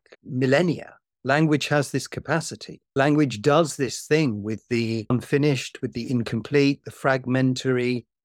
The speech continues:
the still seeking, the in process, to come back to that word process, which is partly w-, what I love about the figure of Veering, about which I haven't said anything, but, um, perhaps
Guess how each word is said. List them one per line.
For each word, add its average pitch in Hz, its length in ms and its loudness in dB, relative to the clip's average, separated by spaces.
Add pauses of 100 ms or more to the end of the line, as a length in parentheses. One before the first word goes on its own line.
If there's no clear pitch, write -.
(140)
the 113 80 -10
still 127 360 0
seeking, 113 600 -4 (380)
the 139 160 -2
in 151 180 4
process, - 680 -2 (100)
to - 100 -16
come 120 180 -8
back 117 220 -4
to - 140 -16
that 113 220 -10
word 110 240 -8
process, - 680 -12
which 120 260 -4
is 113 80 -4
partly 123 460 0
w-, 113 240 -10
what 117 240 -4
I 117 100 0
love 120 420 0 (160)
about 120 440 -4
the 113 80 -12
figure 113 400 -2
of 104 180 -10 (120)
Veering, 110 440 2 (220)
about 110 260 0
which 110 220 -4
I 104 40 -2
haven't 98 220 -4
said 101 180 -6
anything, 101 280 -2
but, 104 260 -4
um, 104 240 -6 (720)
perhaps 117 340 -4